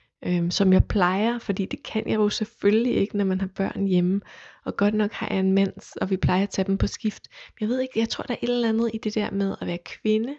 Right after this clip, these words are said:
og være sensitiv, øh, være mor, der gør, at selv når det ligesom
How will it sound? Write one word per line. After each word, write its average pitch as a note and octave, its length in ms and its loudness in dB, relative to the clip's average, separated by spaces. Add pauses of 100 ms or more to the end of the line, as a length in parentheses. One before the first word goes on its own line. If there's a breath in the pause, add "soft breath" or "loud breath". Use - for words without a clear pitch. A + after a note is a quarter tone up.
(600 loud breath)
og F3+ 80 -6
være F3+ 120 0
sensitiv, - 840 -4 (800 soft breath)
øh, F3 100 0
være E3+ 100 4
mor, F#3+ 460 4 (400 soft breath)
der F#3 80 4
gør, F#3+ 600 -2
at G3 160 -8
selv A#3 320 2 (220)
når G3 200 6
det F#3+ 80 -2
ligesom G3+ 440 0